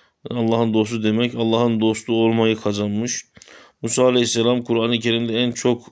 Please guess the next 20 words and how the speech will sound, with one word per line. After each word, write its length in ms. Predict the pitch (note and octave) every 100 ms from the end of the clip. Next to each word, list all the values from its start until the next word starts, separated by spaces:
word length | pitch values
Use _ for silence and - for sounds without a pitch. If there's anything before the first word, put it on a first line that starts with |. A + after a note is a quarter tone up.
| -
e, 60 | G#2+ G#2 G#2+ G#2 G#2 G#2 F#2+ _ _ _ -
kıssası 540 | A2 - A2 - A#2+
bahsedilen 540 | G#2+ G#2+ G#2 G2+ A2
peygamberdir. 920 | A2 G2+ G2 G2+ G2+ G#2 G#2+ G#2 A2+ - _ - - _ _
İsa 320 | A#2+ A#2 -
Aleyhisselam 600 | C3 B2 A#2 - A2+ C3
Peygamber 480 | A#2 B2 A#2 A#2 A#2
Efendimiz'den 720 | A#2 A2 A#2 A2+ A2 A2 A#2+
sonra 420 | A#2 A2+ A2+ A2
gelen 460 | A2 G#2 A2 A#2+ C3 - - - - _ -
ve 100 | A#2+
şu 180 | - A#2
an 40 |
yeryüzündeki 800 | A#2 A2+ A2+ A2 A2 A2 G#2+ G#2+
bu 200 | G#2+ G#2+
Hristiyanlık 760 | G#2 G#2+ - G#2+ A2 G#2+ G#2 D3+
dinine 360 | G#2+ G#2 G#2+
mensup 360 | G#2+ G#2+ G#2 G2
olmuş 380 | G#2 G#2 G#2 G2+
olduğu, 500 | G2+ F#2+ G#2 A#2